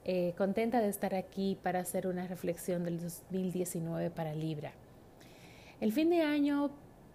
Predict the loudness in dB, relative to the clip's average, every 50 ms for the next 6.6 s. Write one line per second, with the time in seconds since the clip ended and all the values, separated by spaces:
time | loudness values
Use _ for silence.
0 | -20 -20 -18 -8 0 2 4 6 6 6 6 6 6 6 6 6 6 6 4 2
1 | 2 0 0 -2 -2 0 0 0 0 -2 -4 -4 -4 -4 -6 -10 -18 -20 -20 -20
2 | -20 -20 -16 -6 -2 0 0 2 2 2 2 2 0 0 -2 -2 -2 -2 0 0
3 | 2 4 2 2 0 -4 -12 -20 -20 -20 -8 -2 2 2 4 4 4 2 2 0
4 | 0 -2 -4 -6 -14 -20 -20 -20 -20 -20 -20 -20 -20 -20 -20 -20 -16 -10 -6 0
5 | 4 4 4 4 2 0 0 -2 -2 -2 -2 -4 -2 0 2 4 4 4 4 4
6 | 2 2 2 0 0 -2 -2 -4 -4 -4 -6